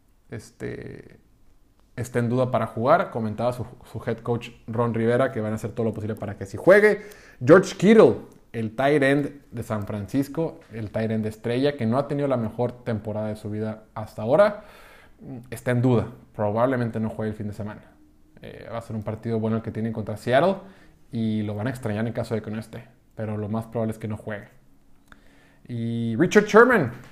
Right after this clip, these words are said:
va a estar activo. Richard Sherman, el tight end del equipo de Tampa Bay, recién firmado, recién traído de la agencia libre, eh,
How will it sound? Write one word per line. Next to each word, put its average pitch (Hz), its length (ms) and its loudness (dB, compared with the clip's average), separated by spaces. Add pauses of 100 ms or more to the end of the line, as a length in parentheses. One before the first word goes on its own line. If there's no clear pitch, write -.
(140)
va 131 40 6
a 131 40 6
estar 165 180 4
activo. 180 360 6
Richard 156 300 4
Sherman, 170 420 4 (480)
el 113 400 -2
tight 139 240 4
end 131 360 0
del 117 180 -4
equipo 120 680 -6 (800)
de 113 120 -6
Tampa 127 360 2
Bay, 151 360 2
recién 117 420 -2
firmado, 123 640 0 (280)
recién 117 340 -4
traído 117 280 2
de 110 80 0
la 104 100 -6
agencia 113 340 -6
libre, 127 360 0 (1800)
eh, 78 420 -16